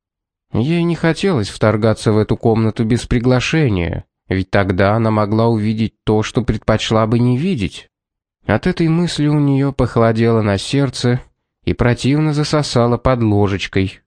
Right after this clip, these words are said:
Послышался стук шагов, и дверь открылась. На пороге стоял Джошуа в халате, отчасти уже сменивший свой сценический костюм.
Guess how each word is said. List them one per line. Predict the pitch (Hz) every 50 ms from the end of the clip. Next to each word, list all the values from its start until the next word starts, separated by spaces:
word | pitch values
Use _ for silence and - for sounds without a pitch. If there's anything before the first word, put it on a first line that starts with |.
| _ _ _ _ _ _ _ _ _ _ _ _ _ _ _
Послышался | - 101 107 - - 185 185 - - 156 - - 135
стук | 127 - - 123 113 -
шагов, | - - 98 90 - 107 139 160 - -
и | 143
дверь | 127 110 101 104 107 110
открылась. | 120 - - - 120 104 98 90 87 82 82 - - - _ _ _ _ _ _ _ _ _ _ _ -
На | 90 95 95
пороге | - 139 160 190 208 208 202
стоял | 190 - - - 165 160 180 180 175 160
Джошуа | 131 117 120 131 127 120 - - 123 117 113
в | -
халате, | - - 113 110 113 113 113 110 107 - 110 107 104 - _ _ _ _ _ _ _
отчасти | - 110 113 - - - 175 180 170 - - -
уже | 107 101 98 113 147 143
сменивший | - - 127 123 131 151 165 - - 156 135
свой | - - 135 135 139
сценический | - - - 127 120 117 117 113 - 123 - - 127 120
костюм. | - 143 143 143 - - - 104 - 85 82 -